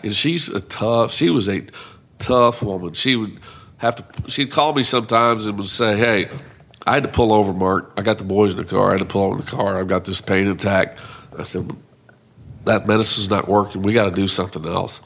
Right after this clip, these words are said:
And finally, we went to a doctor and said, "Let's do a C T scan"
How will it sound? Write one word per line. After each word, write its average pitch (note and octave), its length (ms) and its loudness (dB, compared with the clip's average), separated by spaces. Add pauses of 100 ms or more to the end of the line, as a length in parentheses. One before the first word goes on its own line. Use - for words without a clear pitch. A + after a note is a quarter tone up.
(960)
And G2 480 2 (1120)
finally, B2+ 840 0 (1120)
we G2+ 140 -4
went G#2 220 0
to A#2 120 0
a A2+ 60 2
doctor G#2+ 520 0 (200)
and B2 100 -6
said, G#2+ 160 -2
"Let's D#3+ 220 0
do E3+ 200 0
a G#2+ 80 -2
C - 380 0
T F#2+ 260 -8
scan" - 380 -10